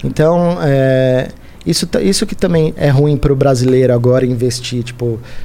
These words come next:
por mais que a gente até esteja também em contato com algumas orgs brasileiras, tem algumas que tá, tá legal e tá um pouco advan-, avançado,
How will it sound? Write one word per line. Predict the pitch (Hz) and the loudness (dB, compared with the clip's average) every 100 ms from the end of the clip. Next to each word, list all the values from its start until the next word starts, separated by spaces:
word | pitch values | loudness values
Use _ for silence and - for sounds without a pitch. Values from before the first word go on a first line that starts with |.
| - - | -4 -2
por | 147 | 0
mais | 156 175 | 0 0
que | |
a | 170 | -2
gente | 160 | 0
até | 156 151 175 175 | 0 2 2 2
esteja | 147 - 139 135 | 2 2 2 2
também | - 135 | 0 0
em | 131 | 0
contato | 131 123 127 123 | -2 0 0 0
com | 131 | -2
algumas | 123 131 123 | 0 0 2
orgs | 127 123 117 | 2 0 0
brasileiras, | 127 120 110 120 135 123 | 0 0 2 2 2 0
tem | - 127 | 0 -2
algumas | 120 127 120 | 0 -2 -4
que | - | -2
tá, | 123 120 | -2 0
tá | 123 | 0
legal | 123 117 127 135 123 | -2 0 2 2 2
e | 123 120 | 2 0
tá | 120 127 | 0 -2
um | 120 | 0
pouco | - 131 | -2 0
advan-, | 120 120 - | 0 -2 -2
avançado, | 127 113 113 127 131 | -2 -2 0 0 0